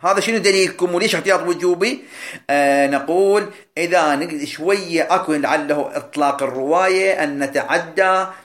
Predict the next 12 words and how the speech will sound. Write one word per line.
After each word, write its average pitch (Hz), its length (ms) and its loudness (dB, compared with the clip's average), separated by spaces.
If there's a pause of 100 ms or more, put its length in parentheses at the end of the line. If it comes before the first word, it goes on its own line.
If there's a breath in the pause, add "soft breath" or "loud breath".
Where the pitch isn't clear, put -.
(160 loud breath)
للنجاسة 143 800 -2
من 139 200 -2
الأرض 139 340 -2
دون 139 220 -4
غيرها، 139 720 0
عدم 143 180 0
خصوصية 143 680 -2
النجاسة 143 380 -2
أن 139 120 -8
تكون 139 260 -6
من 139 120 -2
الأرض، 185 480 2